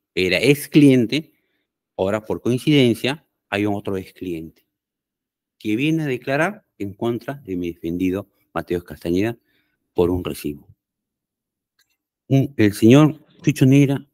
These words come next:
es un ex cliente desde hace dos años, señor juez, desde dos mil veintidós. Está regularmente contratado a la oficina conforme ha exhibido a la, la fiscalía el contrato, ha hecho sus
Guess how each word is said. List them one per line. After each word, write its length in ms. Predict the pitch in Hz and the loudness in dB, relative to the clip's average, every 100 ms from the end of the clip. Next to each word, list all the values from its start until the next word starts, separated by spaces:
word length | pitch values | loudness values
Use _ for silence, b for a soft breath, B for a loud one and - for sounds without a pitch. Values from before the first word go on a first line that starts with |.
| - | -6
es 200 | 123 - | -4 2
un 100 | 139 | 2
ex 140 | 127 | 0
cliente 460 | - 127 135 131 120 | -2 2 2 2 0
desde 160 | 101 | 0
hace 180 | 110 - | -2 0
dos 240 | 107 110 135 | 0 0 0
años, 280 | 123 85 | 2 0
señor 240 | - 76 71 | -4 -8 -6
juez, 460 | 71 65 - - _ _ _ _ _ _ _ _ _ _ _ _ - | -10 -10 -12 -20 _ _ _ _ _ _ _ _ _ _ _ _ -10
desde 220 | 90 80 | -8 -8
dos 180 | - - | -10 -6
mil 160 | 95 98 | -4 -2
veintidós. 640 | 101 92 82 113 113 - _ _ _ b b b b _ | -2 -2 0 0 -2 -10 _ _ _ b b b b _
Está 260 | - - 117 | -10 -2 0
regularmente 760 | 123 104 107 110 117 113 120 - | 2 4 6 6 4 2 -2 -4
contratado 600 | 95 87 85 82 117 117 | -6 -4 -6 -2 2 2
a 20 | |
la 80 | 110 | 0
oficina 380 | 95 - 117 120 | -4 -2 0 0
conforme 440 | 101 - 95 98 | -4 -2 0 0
ha 60 | 104 | -2
exhibido 540 | - 95 95 95 101 b b b _ _ | -2 -2 0 -2 -4 b b b _ _
a 280 | 82 80 76 _ | -18 -16 -18 _
la, 340 | 82 80 78 - | -16 -16 -18 -12
la 100 | 87 | -12
fiscalía 480 | - 85 - 90 95 | -10 -10 -6 -2 -2
el 100 | 90 | -4
contrato, 580 | 76 73 117 120 - _ _ _ _ _ - | -10 -6 -4 -4 -10 _ _ _ _ _ -8
ha 100 | 87 | -6
hecho 220 | - 101 | -6 -10
sus 240 | - - | -12 -20